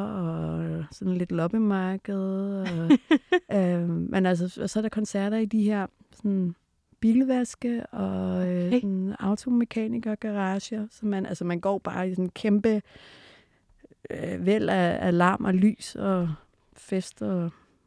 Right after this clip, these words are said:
Speaker 1: glade dage.
Speaker 2: Er det noget, vi kunne lære lidt af herhjemme?
Speaker 1: Jamen, det føler jeg, altså, fordi det er sådan, den minder lidt om sådan, som Distortion var en gang.
Speaker 2: Ja.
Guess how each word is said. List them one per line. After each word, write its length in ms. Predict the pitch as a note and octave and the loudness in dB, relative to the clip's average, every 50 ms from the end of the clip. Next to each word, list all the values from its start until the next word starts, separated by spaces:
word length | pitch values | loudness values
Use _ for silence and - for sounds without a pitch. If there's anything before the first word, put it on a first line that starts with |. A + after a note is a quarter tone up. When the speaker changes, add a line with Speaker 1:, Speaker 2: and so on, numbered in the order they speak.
| _ _ _ _ _ - | _ _ _ _ _ -12
Speaker 1:
glade 220 | - G3+ F3+ F3 F3+ | -6 -4 -4 -2 -2
dage. 260 | F#3 F3 E3+ F3+ F#3+ - _ _ _ _ _ _ _ _ _ | -2 -2 -2 -2 -4 -6 _ _ _ _ _ _ _ _ _
Speaker 2:
Er 80 | - G3+ | 0 4
det 60 | F#3+ | 6
noget, 160 | G#3 G#3+ G#3 | 6 6 6
vi 60 | G#3+ | 4
kunne 200 | A3 - - A3 | 2 4 2 4
lære 200 | G#3 G#3+ A3+ A3+ | 6 6 6 6
lidt 120 | A#3 A3+ A3 | 4 2 2
af 140 | A3+ A3 A#3 | 2 2 2
herhjemme? 320 | A#3 A#3 B3+ A#3+ B3 C4 - _ _ _ _ _ _ - - - - - - - | 2 2 0 0 -2 -2 -6 _ _ _ _ _ _ -18 -18 -18 -20 -20 -8 0
Speaker 1:
Jamen, 320 | A3 G#3 G#3+ A#3+ C4+ D4 | 6 8 8 10 10 8
det 80 | C#4+ C4+ | 6 4
føler 280 | - - D4 C4+ C4 C4 | 2 2 0 2 2 2
jeg, 140 | B3+ B3+ | 2 2
altså, 180 | - G#3 - G#3+ | 0 0 0 -2
fordi 220 | G#3+ - C4 C4 | 0 2 2 2
det 100 | A#3 - | 2 2
er 40 | A3+ G#3 | 2 6
sådan, 300 | - C4 B3 A3 G3 F#3+ | 8 10 10 10 8 6
den 220 | - F#3+ F#3 F#3+ | 4 4 6 8
minder 200 | F#3+ G#3+ B3 C#4 | 8 8 8 8
lidt 180 | C4+ C4 B3+ C4+ | 8 6 6 6
om 220 | C#4 C4+ B3 A#3 | 4 4 2 0
sådan, 240 | - - A#3+ A#3 A#3 | 0 0 2 2 2
som 180 | - - A#3 | 2 2 2
Distortion 600 | G#3+ - G3+ - - G3 F#3+ G3+ - - A3+ G#3+ | 0 0 -4 -2 0 0 0 2 2 2 2 4
var 120 | F3+ E3+ F3 | 4 6 6
en 100 | F#3+ F#3+ | 4 4
gang. 240 | - F#3+ F3+ - - - - - _ _ _ | 4 2 2 2 0 -6 -14 -16 _ _ _
Speaker 2:
Ja. 120 | - A#3 | 2 2